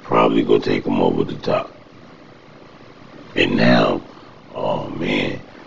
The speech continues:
not only do they have to go to jail,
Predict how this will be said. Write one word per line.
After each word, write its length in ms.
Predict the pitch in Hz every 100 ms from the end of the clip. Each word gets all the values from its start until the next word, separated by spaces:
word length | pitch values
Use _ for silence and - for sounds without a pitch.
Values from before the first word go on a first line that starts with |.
| - -
not 280 | - - -
only 420 | - 60 57 50
do 160 | - 50
they 140 | 50
have 220 | 50 50 -
to 80 | -
go 200 | 50 -
to 100 | 69
jail, 760 | - - 58 58 - - -